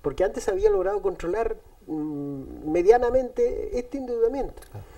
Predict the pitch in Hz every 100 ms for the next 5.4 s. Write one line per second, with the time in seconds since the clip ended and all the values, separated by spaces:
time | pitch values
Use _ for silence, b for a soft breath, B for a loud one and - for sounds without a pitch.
0 | - 131 123 120 262 285 170 233 - -
1 | 120 - 123 - 147 135 151 151 156 147
2 | 139 - - - - - 131 143 131 143
3 | 143 139 127 120 139 139 135 - - 120
4 | 131 135 127 117 117 131 117 135 143 120
5 | 113 120 -